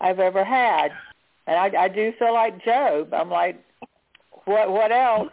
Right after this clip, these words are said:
And, and I've actually, I'm like, Job's friends tell him, "Curse God and die." And I've actually, I'm like, "I've cursed God,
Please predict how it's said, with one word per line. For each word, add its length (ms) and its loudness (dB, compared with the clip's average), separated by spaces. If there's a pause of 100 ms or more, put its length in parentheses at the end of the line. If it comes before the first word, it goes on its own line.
And, 240 -4 (640)
and 160 0
I've 200 0
actually, 480 -2
I'm 140 -2
like, 220 -2 (520)
Job's 360 0
friends 280 -2 (100)
tell 200 0
him, 100 -4
"Curse 340 0
God 200 0
and 140 -4
die." 380 2
And 100 0
I've 160 0
actually, 500 -2
I'm 120 -4
like, 200 -2
"I've 200 0
cursed 320 -2
God, 420 0